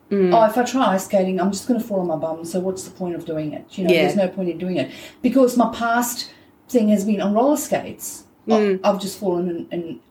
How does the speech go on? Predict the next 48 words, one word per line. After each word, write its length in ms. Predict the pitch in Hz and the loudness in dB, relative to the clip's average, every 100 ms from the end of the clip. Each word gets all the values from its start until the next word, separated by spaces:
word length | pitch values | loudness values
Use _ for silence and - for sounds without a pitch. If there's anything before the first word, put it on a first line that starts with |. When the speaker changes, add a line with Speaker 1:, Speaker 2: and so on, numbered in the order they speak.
| - | 0
Speaker 1:
Yeah. 160 | 208 240 | 2 4
Speaker 2:
so 100 | 247 | 4
there's 180 | 262 | 4
no 240 | 262 277 294 | 4 4 4
motivation 720 | 277 262 247 214 240 - 196 | 4 2 2 0 -2 -4 -6
for 100 | 208 | -2
me 120 | 214 214 | -2 -2
to 100 | 196 | -4
get 200 | 226 214 | -2 -2
on 140 | 208 | -2
a 40 | |
pair 220 | 196 220 208 | -4 -4 -2
of 80 | |
ice 220 | 208 220 - | 0 -2 -2
skates 360 | 190 - - | -2 -2 -2
Speaker 1:
Yeah. 200 | 208 233 | 2 4
Speaker 2:
and 80 | 370 | 4
go 80 | 214 | 2
ice 280 | 202 233 - | 2 0 0
skating 320 | 220 180 185 | 0 0 -2
because 260 | 190 214 214 | -6 -6 -4
my 120 | 196 | -4
past 460 | - 233 240 240 - | -6 -8 -6 -6 -8
has 140 | 220 | -8
said 180 | 214 208 | -8 -8
to 100 | 208 | -4
me, 220 | 202 190 - | -4 -4 -8
"Uh-uh, 380 | 214 202 185 175 - _ 220 | -8 -4 -6 -6 -14 _ 2
Speaker 1:
Mm. 80 | |
Speaker 2:
anything 340 | 233 254 277 262 | 4 4 4 2
you 100 | 226 | 2
do 120 | 233 | 2
on 120 | 220 202 | 0 2
a 20 | |
blade 560 | 190 196 185 185 - - - - | 2 2 0 -2 -4 -10 -14 -2
that 360 | 190 190 - - - - - | 0 0 -4 -14 -20 -14 -2
involves 500 | 214 202 196 202 208 | 2 4 4 4 0
motion, 540 | 185 185 196 190 185 - | 0 0 0 -2 -2 -2
you're 180 | 190 170 | -2 0
going 180 | 170 | -2
to 140 | 180 180 | -2 -4
land 200 | 175 175 | -4 -4
on 120 | 175 | -4
your 80 | 160 220 | 0 4
Speaker 1:
Yeah, 260 | 226 170 147 - | 6 4 2 -2
Speaker 2:
backside." 160 | - | -2
Speaker 1:
yeah. 300 | 262 233 190 190 | 2 4 4 -2
Speaker 2:
So, 440 | - 269 233 226 | -2 2 4 2